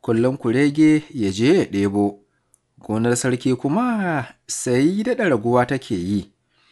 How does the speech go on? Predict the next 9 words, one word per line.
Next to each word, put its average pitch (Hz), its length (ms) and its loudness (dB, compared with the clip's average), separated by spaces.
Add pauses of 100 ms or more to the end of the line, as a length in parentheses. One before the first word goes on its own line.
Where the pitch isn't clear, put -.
(160)
Sai 107 200 -2
aka 117 220 2
gaya 117 300 2
wa 110 140 2
sarki, 185 500 0 (840)
shi 117 280 -2
kuwa 175 680 0 (240)
ya 117 260 -4
sa - 300 -2